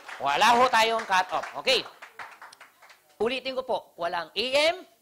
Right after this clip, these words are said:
walang P M. Okay po ba yun? Uulitin ko po ah, walang A M, walang P M. Malino po ba yan? Okay, so, so yung position ho natin dito,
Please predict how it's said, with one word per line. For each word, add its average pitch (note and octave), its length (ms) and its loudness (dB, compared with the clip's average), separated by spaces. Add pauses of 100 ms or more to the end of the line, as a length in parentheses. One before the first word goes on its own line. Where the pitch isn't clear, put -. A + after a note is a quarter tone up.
(400)
walang G#3+ 640 2 (400)
P D#3 320 -8
M. - 20 -20 (380)
Okay F3 240 -2
po G#3 80 -8
ba F#3 160 2
yun? A3 160 2 (640)
Uulitin A3+ 560 -6
ko A#3 80 -6
po A#3+ 160 2
ah, G#3+ 140 0 (500)
walang D#3 320 -4
A F3 140 -8 (260)
M, G#3+ 80 -20 (640)
walang E3 640 0 (560)
P D3 240 -6
M. A2 160 -12 (280)
Malino G3+ 320 -2
po G#3 80 -4
ba G#3+ 80 4
yan? F3 200 4 (920)
Okay, F3 480 -2
so, C#3 320 -8 (1200)
so G3+ 160 -4
yung B3 160 -8
position D4+ 400 -6
ho D4 160 -4
natin C#4+ 320 -4
dito, C#4 240 -2